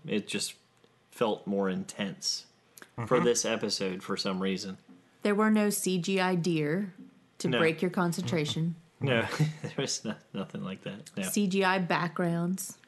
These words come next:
Speaker 1: Mm-hmm.
Speaker 2: Nope.
Speaker 3: Nothing.
Speaker 2: Just
Speaker 1: And I
Speaker 2: good old-fashioned movie making.
Speaker 3: It was like the old time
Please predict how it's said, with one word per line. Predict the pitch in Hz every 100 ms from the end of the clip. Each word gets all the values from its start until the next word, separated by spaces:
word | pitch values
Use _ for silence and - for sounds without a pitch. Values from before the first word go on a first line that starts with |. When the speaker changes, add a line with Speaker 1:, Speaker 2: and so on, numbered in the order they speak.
| -
Speaker 1:
Mm-hmm. | - -
Speaker 2:
Nope. | 135 147
Speaker 3:
Nothing. | 185 - 170 170 - _ _ _ _ - - - - _ _ _ -
Speaker 2:
Just | 143 131
Speaker 1:
And | 123
I | 123
Speaker 2:
good | 180
old-fashioned | 180 190 185 151 - 156 160 - 127
movie | 120 143 123
making. | 113 110 104 - - - _ _ _
Speaker 3:
It | -
was | 185 190
like | 190 190
the | 180
old | 175 190
time | 180 196 190 180 185